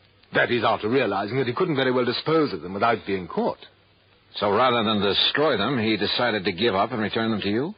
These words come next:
Speaker 1: Well, it is a possibility, isn't it?
Speaker 2: But he returned only one of them. And, of course, this theory of yours rules out Jerry Pitcher.
Speaker 1: Well,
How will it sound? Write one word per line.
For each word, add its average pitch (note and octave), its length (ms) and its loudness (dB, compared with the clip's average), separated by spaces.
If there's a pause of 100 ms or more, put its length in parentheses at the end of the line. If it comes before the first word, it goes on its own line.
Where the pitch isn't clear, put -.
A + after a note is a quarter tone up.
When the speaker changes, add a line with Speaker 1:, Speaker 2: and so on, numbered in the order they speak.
(100)
Speaker 1:
Well, C#3 140 2
it - 120 -10
is A#2 240 -4
a G2 60 -2
possibility, F2 640 -8
isn't G#2+ 260 -16
it? F3 120 -14 (520)
Speaker 2:
But A#2 120 0
he G#2 40 4
returned F#2+ 380 0
only F#2 160 0
one D#3 240 0
of F3+ 120 -4
them. A2+ 260 -16 (800)
And, G#2+ 100 0
of G#2+ 80 -2
course, D3+ 240 2 (100)
this C3+ 160 2 (200)
theory D#3 260 2
of G#2+ 60 0
yours G#2+ 300 2
rules G#2+ 280 2
out A#2+ 200 0
Jerry F2 260 0
Pitcher. - 500 -6 (260)
Speaker 1:
Well, C3+ 260 2